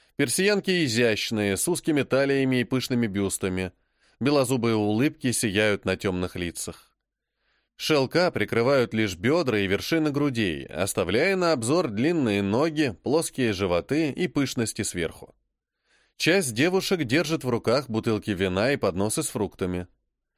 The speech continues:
Сверкает гроздь изумрудного винограда на ближайшем серебряном подносе.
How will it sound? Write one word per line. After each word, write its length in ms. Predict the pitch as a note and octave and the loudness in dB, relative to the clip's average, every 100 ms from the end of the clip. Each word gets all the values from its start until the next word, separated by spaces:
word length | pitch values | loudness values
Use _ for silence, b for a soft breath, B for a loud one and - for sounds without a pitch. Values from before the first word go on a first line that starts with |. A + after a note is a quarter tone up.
| _ _ | _ _
Сверкает 600 | - C3 C3 C3 C3 A#2 F#2+ | -6 0 0 4 4 2 2
гроздь 360 | A#2 A#2+ - | 2 2 0
изумрудного 540 | A2+ A2 A2+ G#2 G#2 G2 | 0 2 0 0 0 0
винограда 600 | G2 G2 G2+ B2+ A#2+ G2 | 0 0 2 0 2 0
на 120 | F#2 | 0
ближайшем 540 | F#2+ F#2 A#2 A2 G#2 | 0 2 0 0 -4
серебряном 500 | - G2 G2 F#2 F#2+ | -4 0 0 0 -2
подносе. 540 | G#2 G2+ G2 D#2+ - | -2 -2 -2 -2 -8